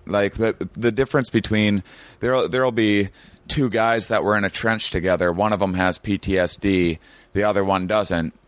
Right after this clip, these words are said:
And they're like, "Why would, uh, you know, the exact same stimulus, why would two people have?" And there's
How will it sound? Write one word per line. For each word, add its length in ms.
And 140
they're 120
like, 300
"Why 200
would, 400
uh, 180
you 220
know, 80
the 100
exact 380
same 180
stimulus, 560
why 140
would 180
two 140
people 380
have?" 280
And 300
there's 340